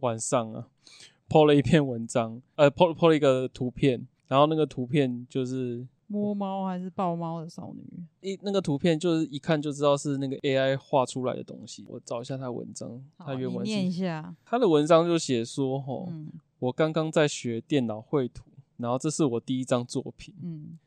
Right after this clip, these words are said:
Speaker 1: 这个世界太好玩了。然后小熊已经睡了。”小熊，我不知道小熊是谁啊。
Speaker 2: 说不定是他猫。
Speaker 1: 对啊。“然后希望我不要通宵达旦的一直画下去。”
Speaker 2: 因为他就觉得那个很好玩，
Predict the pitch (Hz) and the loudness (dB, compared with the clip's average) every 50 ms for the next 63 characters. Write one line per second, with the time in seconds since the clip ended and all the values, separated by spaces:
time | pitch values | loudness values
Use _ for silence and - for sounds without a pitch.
0 | _ - - 190 156 147 - - 170 147 165 160 - 180 156 139 135 131 117 117 | _ -4 2 4 4 4 4 2 0 2 4 4 6 6 6 6 4 2 -2 -2
1 | 117 113 113 117 120 120 117 135 _ _ _ - 127 127 135 147 147 - - - | -6 -10 -8 -8 -6 -6 -8 -8 _ _ _ -8 -6 -4 -2 -2 -2 0 2 2
2 | 123 120 - - 123 120 120 117 113 123 139 143 - - 165 135 120 113 135 139 | 2 2 2 0 -2 -2 -2 -4 -6 -6 -6 -6 -4 -2 -2 0 0 -2 -6 -10
3 | 131 135 - - 135 127 120 117 147 131 123 143 170 165 170 - 127 120 120 120 | -12 -14 -10 -6 -4 -2 -2 -2 -2 -2 2 4 4 4 4 4 2 2 0 -2
4 | 120 139 143 139 127 - - - 120 - - 117 127 - - 185 165 175 190 170 | -6 -6 -8 -8 -8 -8 -8 -10 -10 -10 -12 -16 -16 -14 -14 -10 -8 -6 -6 -6
5 | 147 185 170 165 165 160 156 151 156 175 151 - - - - 127 110 110 107 110 | -4 -4 -6 -6 -6 -8 -8 -6 -6 -6 -6 -8 -10 -6 -4 -4 -4 -4 -8 -16
6 | - _ _ _ - 139 135 139 139 - - 175 180 180 180 156 139 127 120 117 | -20 _ _ _ -4 -2 -2 0 0 -2 0 4 6 8 8 8 6 4 2 2
7 | - 135 135 143 143 143 - - 151 147 139 - 147 143 143 143 143 _ _ - | 2 4 4 6 6 4 4 2 0 2 4 4 4 6 6 4 2 _ _ 4
8 | 123 113 113 120 - - 151 135 127 127 - - 208 180 131 - 131 131 131 - | 4 4 4 4 6 6 6 6 6 2 -2 0 0 -2 0 0 0 0 0 -2
9 | - - - 180 143 123 120 - - 151 127 120 123 - - - - 139 147 143 | 2 6 8 8 8 6 4 0 -2 -2 -2 -2 -4 -8 -10 -10 -10 -12 -16 -18
10 | - _ _ _ - 214 226 233 233 226 208 226 - - 190 185 185 190 196 202 | -20 _ _ _ -6 -2 0 0 0 0 -2 -4 -6 -6 -6 -6 -4 -4 -4 -4
11 | 190 196 185 165 170 175 175 156 139 107 78 65 | -4 -2 -2 -2 -2 -4 -4 -6 -8 -10 -10 -12